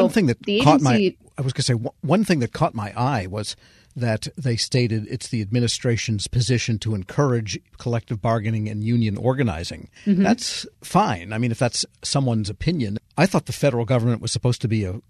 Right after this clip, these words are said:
Speaker 1: honest referee between management and union. So that, that struck me as a, as an interesting insertion in the guidance.
Speaker 2: Well, it shouldn't be too surprising because Biden's executive order, which repealed the Trump orders, which, uh, Biden signed on day three of his presidency,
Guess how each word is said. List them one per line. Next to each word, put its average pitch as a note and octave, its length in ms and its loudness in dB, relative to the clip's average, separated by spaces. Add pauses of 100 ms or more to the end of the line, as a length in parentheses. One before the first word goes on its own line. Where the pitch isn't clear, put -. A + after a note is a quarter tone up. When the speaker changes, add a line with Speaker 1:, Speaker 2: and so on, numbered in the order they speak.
(160)
Speaker 1:
honest B2 320 -2
referee B2 720 0
between G#2 500 0
management G#2 480 -4
and A#2+ 180 -4
union. G2+ 460 -4
So - 160 -6
that, B2 200 -2
that B2+ 180 -4
struck - 320 0
me G2 100 -4
as G2 140 -6
a, F2+ 100 -8 (240)
as A2 140 -6
an A#2+ 60 -8
interesting B2 420 -2
insertion F#2 580 -2 (100)
in G#2+ 120 -6
the F#2 80 -10
guidance. - 480 -10 (180)
Speaker 2:
Well, F4+ 240 2
it D4+ 180 -2
shouldn't F#4+ 240 4
be D4 120 4
too C#4+ 200 2
surprising G#3+ 540 2
because F#3+ 500 2 (240)
Biden's G#3+ 460 4
executive F#3+ 500 0
order, F#3 480 2 (180)
which G3 200 0
repealed G3+ 680 2
the G3 80 0
Trump D#4 280 0
orders, G3+ 540 2
which, F#3 300 2
uh, E3+ 200 2
Biden E3+ 380 0
signed F3 480 0
on E3+ 300 0
day E3 180 0
three F#3+ 560 2
of F3 220 -2
his E3+ 260 -2
presidency, F3+ 840 0